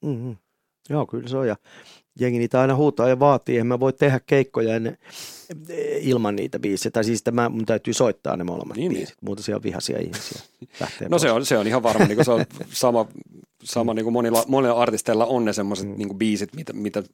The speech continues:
Speaker 2: mitä sä et voi ohittaa, vaikka
Speaker 1: Mm.
Speaker 2: sä oot vetänyt niitä kaksikymmentä vuotta.
Speaker 1: Niin. Niin.
Speaker 2: Tota,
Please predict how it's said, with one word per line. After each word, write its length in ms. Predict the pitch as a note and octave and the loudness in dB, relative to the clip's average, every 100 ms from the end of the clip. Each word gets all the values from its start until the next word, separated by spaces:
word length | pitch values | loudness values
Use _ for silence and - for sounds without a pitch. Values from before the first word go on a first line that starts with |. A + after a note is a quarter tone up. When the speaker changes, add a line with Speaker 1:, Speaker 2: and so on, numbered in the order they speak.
| - | -10
Speaker 2:
mitä 180 | A#2+ A2 | -6 -4
sä 60 | |
et 120 | G#2 A#2 | -4 -2
voi 120 | A2 | 0
ohittaa, 360 | A#2 A2 - | 2 0 -4
vaikka 160 | F2+ G2 | -6 -6
Speaker 1:
Mm. 60 | G2 | -8
Speaker 2:
sä 60 | |
oot 80 | G#2+ | -6
vetänyt 220 | A2 G#2 | -4 -4
niitä 140 | G2 G2 | -6 -2
kaksikymmentä 400 | A2 G#2+ - - | -2 -2 -8 -12
vuotta. 340 | F#2 - - - | -14 -16 -20 -10
Speaker 1:
Niin. 160 | G#2+ G2 - - - _ _ - - - - | -6 -6 -8 -20 -20 _ _ -20 -20 -20 -12
Niin. 220 | B2 B2+ A2 _ _ _ _ _ _ _ | -4 -2 -4 _ _ _ _ _ _ _
Speaker 2:
Tota, 440 | - E3 E3+ D#3+ | 0 2 4 4